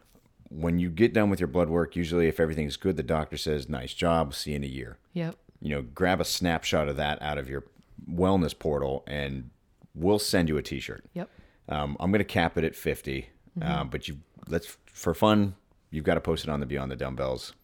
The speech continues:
Speaker 1: Facebook page.
Speaker 2: I love it.
Speaker 1: I think we've got, like, a hundred people that like it.
Speaker 2: That's okay.
Speaker 1: We don't push it, but, um, come out there and put it up there, and we'll send you a T-shirt.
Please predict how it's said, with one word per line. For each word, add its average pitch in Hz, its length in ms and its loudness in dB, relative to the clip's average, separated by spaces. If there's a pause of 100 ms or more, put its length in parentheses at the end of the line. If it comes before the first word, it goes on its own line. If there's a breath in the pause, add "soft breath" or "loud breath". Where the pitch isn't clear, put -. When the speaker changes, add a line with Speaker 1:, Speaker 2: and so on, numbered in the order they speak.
Speaker 1:
Facebook 67 300 -4
page. - 320 -10 (100)
Speaker 2:
I 170 60 -6
love 160 200 -4
it. 156 160 -10
Speaker 1:
I 85 60 -2
think 87 140 0
we've 90 100 2
got, 80 120 4
like, 78 120 -2
a 71 60 -6
hundred 69 240 -6
people 67 240 -6
that 57 80 -8
like - 180 -12
it. - 100 -16 (140)
Speaker 2:
That's 285 200 -2
okay. - 200 -4
Speaker 1:
We 117 80 8
don't 123 160 8
push - 180 2
it, - 200 -8 (100)
but, 90 180 2
um, 78 320 2 (200)
come 104 180 4
out 104 160 2
there 87 220 6
and 78 220 -2
put 92 180 0
it 80 80 2
up 78 100 0
there, 78 160 2
and 73 140 0
we'll 73 100 -2
send 73 240 -4
you 67 80 -4
a 65 60 -4
T-shirt. - 480 -12